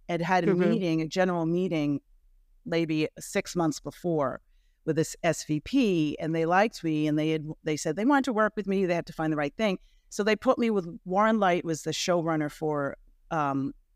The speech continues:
Speaker 1: Law and Order S V U at the time, and he was a playwright like me.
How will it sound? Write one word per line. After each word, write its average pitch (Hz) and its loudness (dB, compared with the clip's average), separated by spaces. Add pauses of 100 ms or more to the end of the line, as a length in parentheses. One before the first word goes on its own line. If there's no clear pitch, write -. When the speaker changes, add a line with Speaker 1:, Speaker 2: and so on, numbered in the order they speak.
(200)
Speaker 1:
Law 180 2
and 180 2
Order 160 0
S 160 -2
V 160 -6
U 156 -2
at - -4
the 147 -6
time, 151 -2
and 143 -2
he 196 -2
was 175 -2
a 160 0
playwright 165 0
like 143 -2
me. 175 0